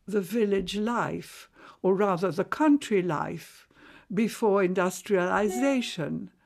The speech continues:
What was it like? Because all the dishes came that are now regional dishes, that are popular in the cities, that are still popular,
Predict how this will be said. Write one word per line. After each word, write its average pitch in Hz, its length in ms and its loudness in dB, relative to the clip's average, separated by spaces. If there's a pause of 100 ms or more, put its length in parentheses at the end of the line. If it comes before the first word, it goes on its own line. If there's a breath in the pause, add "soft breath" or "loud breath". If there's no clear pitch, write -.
(460 soft breath)
What 294 440 -2
was 254 240 2
it 240 180 -4
like? 226 560 -4 (380 soft breath)
Because 254 360 -2
all 320 340 0
the 269 120 2
dishes 233 560 -2
came 214 580 -2 (160)
that 214 300 -2
are 190 300 -2 (300 loud breath)
now 196 260 0
regional 196 560 -2
dishes, - 640 -6
that 175 220 -6
are 185 120 -2
popular 196 560 -6
in 185 160 -4
the 190 80 -4
cities, - 640 -4 (360 loud breath)
that 214 200 -2
are 226 180 -2
still 302 420 -2
popular, 175 640 -6